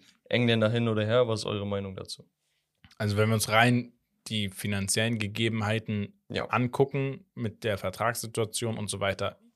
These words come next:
Speaker 2: ja, stimme ich dir zu. Auf der anderen Seite widerspreche ich dem komplett, weil ein Declan Rice sich viel, viel, viel mehr bewiesen hat. Es ist ein viel etablierterer Spieler. Er spielt in England, kommt aus England, spielt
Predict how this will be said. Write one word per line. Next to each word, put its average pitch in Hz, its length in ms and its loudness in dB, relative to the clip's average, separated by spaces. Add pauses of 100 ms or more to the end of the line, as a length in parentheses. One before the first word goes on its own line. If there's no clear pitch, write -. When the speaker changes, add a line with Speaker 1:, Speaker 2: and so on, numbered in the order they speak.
(200)
Speaker 2:
ja, 104 380 2
stimme 131 260 -2
ich 127 80 -4
dir 117 160 -2
zu. 180 340 0 (540)
Auf 101 160 2
der 104 120 2
anderen 117 200 0
Seite 113 600 0
widerspreche 117 560 -4
ich 113 100 -12
dem 110 220 -4
komplett, 110 520 -2
weil 104 440 2 (340)
ein 98 120 -4
Declan 107 300 0
Rice 107 280 2
sich 107 240 -6 (1500)
viel, 160 560 4
viel, 139 300 -2
viel 131 240 -2
mehr 120 280 4
bewiesen 110 460 -2
hat. 107 160 -2
Es 107 160 -4
ist 104 120 -2
ein 107 100 -2
viel 139 340 -2
etablierterer 113 680 2
Spieler. 104 380 -2
Er 107 360 -4
spielt - 400 -4
in 143 240 -4
England, 127 500 -2
kommt 123 360 -4
aus 117 160 0
England, 110 360 -4
spielt - 340 -8